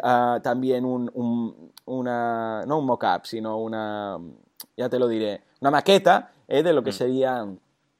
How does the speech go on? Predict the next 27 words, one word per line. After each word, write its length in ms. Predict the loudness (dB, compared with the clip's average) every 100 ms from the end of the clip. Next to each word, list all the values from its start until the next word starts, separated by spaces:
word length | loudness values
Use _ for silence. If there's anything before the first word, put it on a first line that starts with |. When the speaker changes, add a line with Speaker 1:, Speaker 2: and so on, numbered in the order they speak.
| -4
Speaker 1:
el 160 | 0 2
libro, 320 | 4 4 4
cómo 180 | 2 -4
funciona 460 | -6 -4 -2 -2
a 20 |
través 300 | -2 -4 -4
de 80 | -4
esos 260 | -6 -6 -8
uñeros, 400 | -6 -4 -4 -6
de 80 | -8
esas 220 | -8 -4
marcas, 480 | -2 0 -2 -2 -6 _ _ _
y 180 | -2 4
te 80 | 4
haces 260 | 4 2
la 100 | 0
idea 240 | 2 2 0
de 100 | 0
cómo 220 | 0 -2
funciona, 560 | -4 -6 -4 -4 -4 -2
de 80 | -2
decir, 380 | -4 -4 -4 -6 _ -4
"Ah, 140 | -2
pues 140 | -2 -2
mira, 260 | -2 -2
si 400 | -4 -6 -6 -6 -10
crees 480 | -2 0 0 -4 -14